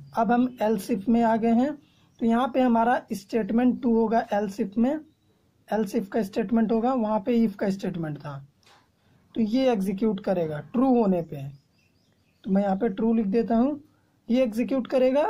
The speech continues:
और अगर execute किया उसके बाद program terminate हो गया। और अगर यहाँ पे भी condition false हो जाती है तो हम else if के second part में जाएंगे, यानी else if statement three में जाएंगे, condition true होगा तब।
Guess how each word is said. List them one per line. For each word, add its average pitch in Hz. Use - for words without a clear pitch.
और 214
अगर 233
execute 220
किया 269
उसके 247
बाद 233
program 233
terminate 208
हो 180
गया। 147
और 220
अगर 262
यहाँ 254
पे 285
भी 277
condition 254
false 240
हो 247
जाती 233
है 269
तो 254
हम 254
else 247
if 240
के 269
second 262
part 226
में 208
जाएंगे, 180
यानी 220
else 233
if 269
statement 233
three 226
में 226
जाएंगे, 214
condition 220
true 226
होगा 214
तब। 156